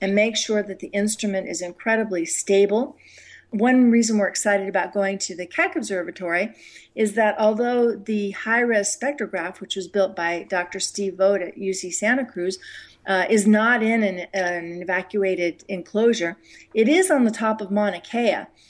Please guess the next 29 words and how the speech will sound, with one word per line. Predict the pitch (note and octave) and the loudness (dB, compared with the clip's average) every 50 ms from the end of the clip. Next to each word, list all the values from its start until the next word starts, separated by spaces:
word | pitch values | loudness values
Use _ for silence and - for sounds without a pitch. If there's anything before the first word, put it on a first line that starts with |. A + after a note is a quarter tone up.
| _ _ _ | _ _ _
And | - - G3 | -2 0 0
it | G#3 G3+ | 0 0
turns | - - C#4+ C#4+ C4 A#3+ | 0 0 0 2 2 2
out | B3 A#3 A3+ | 2 2 0
that | A3 G#3 G#3+ | -2 -6 -6
the | G3+ - | -8 -10
temperature | - - B3+ C4+ D4 D4 - - A#3 A3 | -6 -4 -4 -2 -2 -2 -2 -2 0 0
on | G#3+ | 0
the | G#3 G3+ | 0 -2
top | - - G3+ G3+ G3+ | -2 -2 -2 -2 -2
of | G3 F#3+ | -4 -6
Mauna | F#3+ F#3 F#3 F#3 F3+ | -6 -4 -6 -6 -8
Kea | - - A3+ A3+ A3 G#3 F#3 F3 E3+ E3+ - | -10 -6 -4 0 2 2 2 2 0 -2 -4
is | - G3+ F#3+ - | -4 -4 -4 -2
fairly | - A3 A3 A#3+ B3 A#3+ A3 A3 | -2 0 2 2 2 2 0 -2
constant, | - - G#3+ G3+ G3+ G#3 G#3+ - - - - - - | -4 -6 -4 -2 -2 -2 -4 -6 -8 -12 -14 -10 -6
almost | - G#3+ A3+ A#3 A#3+ A3+ G#3 G#3+ - - | -2 0 2 4 2 2 0 -2 -4 -2
zero | - F#3+ G3+ G#3+ A3+ G#3+ | 0 2 2 2 2 0
degrees | G#3 G3+ - F#3+ G3 F#3+ F#3+ F#3+ F#3+ - | -2 -2 0 0 2 2 2 2 0 0
Celsius | - F3+ F3 F3+ F3+ - F3+ E3+ F3 F3 - - _ - - - _ _ _ - | -2 -2 -2 -4 -6 -8 -6 -6 -6 -6 -8 -14 _ -20 -20 -20 _ _ _ -6
year-round. | G3+ G3 A3 G#3+ G#3+ G3+ F#3+ F3+ E3 D#3 D3 C3 - - - _ _ _ _ - | 0 2 4 4 4 4 2 0 -2 -4 -8 -12 -14 -16 -20 _ _ _ _ -2
And | G#3+ G#3+ A3 | -2 0 2
so | A#3+ A#3 | 2 2
that | A3 A3+ A3+ A3+ A#3+ | 2 4 4 2 2
helps | A3 G#3+ A#3+ A#3+ A#3 A3+ - - | 0 -2 -4 -4 -6 -6 -10 -12
to | - G#3+ | -10 -10
stabilize | G3+ - - - G#3 G3+ G3 G3 F#3+ F3+ E3 F3 E3+ - | -10 -8 -2 0 2 2 2 0 -2 -4 -4 -6 -6 -8
the | - - | -10 -10
instrument | F3+ F#3 F#3 - - G3 F3 E3 D#3 - | -8 -8 -10 -10 -10 -10 -10 -10 -10 -14